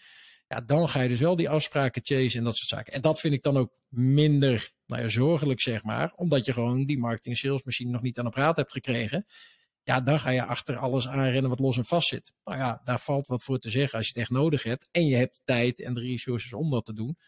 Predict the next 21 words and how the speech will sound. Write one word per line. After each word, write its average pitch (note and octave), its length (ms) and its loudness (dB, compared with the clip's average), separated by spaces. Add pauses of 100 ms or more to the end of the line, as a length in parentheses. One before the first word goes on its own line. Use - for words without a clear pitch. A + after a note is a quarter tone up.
(300)
En A2 120 -14
daarna G#2+ 280 2
moet B2+ 160 2
je B2+ 100 -6
wel A#2+ 180 2
weer B2 160 2
gaan - 140 -4
filteren C3 400 -2
wanneer A#2 180 0
die A#2 80 -2
aantallen A2+ 360 -2
meer A#2 200 2
worden. A#2+ 260 -2
Maar, A#2 180 0 (480)
ehm, G#2+ 360 -2 (260)
nou F3+ 140 4
ja, A#2+ 240 2
dus, C3 260 0
eh, C3 240 2
dus D#3+ 140 4
dat. - 280 0